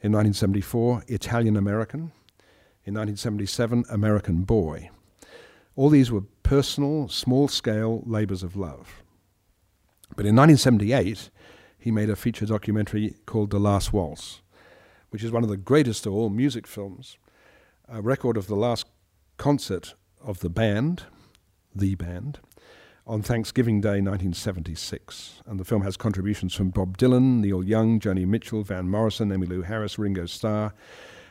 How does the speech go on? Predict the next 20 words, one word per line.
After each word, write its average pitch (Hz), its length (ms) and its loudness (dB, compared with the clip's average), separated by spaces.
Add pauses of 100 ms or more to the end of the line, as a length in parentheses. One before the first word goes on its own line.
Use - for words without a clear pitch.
and 110 180 0
many 135 280 8
others. 87 520 -8
And 104 140 -6
it's - 400 -10 (180)
a, 104 120 -14 (100)
a 104 80 -8
really 98 460 -4
great 85 260 -12
film, 67 320 -16
I 73 40 -20
think. - 260 -20 (2500)
New 143 160 4
York, 185 200 8
New 131 120 4
York 160 300 6
was 127 140 2
a 131 80 4
commercial 117 480 6
failure. 85 500 0